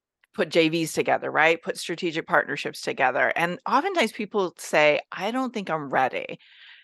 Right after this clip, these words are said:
So what would be your advice to someone who,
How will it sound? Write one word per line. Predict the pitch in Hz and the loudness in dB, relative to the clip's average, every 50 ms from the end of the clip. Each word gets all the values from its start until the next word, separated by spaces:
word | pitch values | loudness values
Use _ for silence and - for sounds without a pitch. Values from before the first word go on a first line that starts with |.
| _ _ | _ _
So | - - - 254 247 | -10 -2 0 0 2
what | 233 233 269 285 | 2 0 -2 2
would | 330 440 427 381 | 2 2 2 2
be | 359 269 262 247 233 | -2 -6 -6 -6 -4
your | 220 220 214 202 | 0 0 0 2
advice | 170 190 160 160 175 - - | 4 4 4 4 4 0 -4
to | - 175 | -8 -8
someone | 175 - - 160 156 156 151 151 147 147 151 156 | -6 0 0 0 0 2 0 0 0 0 -2 -4
who, | 180 185 170 160 160 156 156 156 156 151 151 - | -6 -6 -4 -2 -2 -2 -2 -4 -4 -6 -8 -10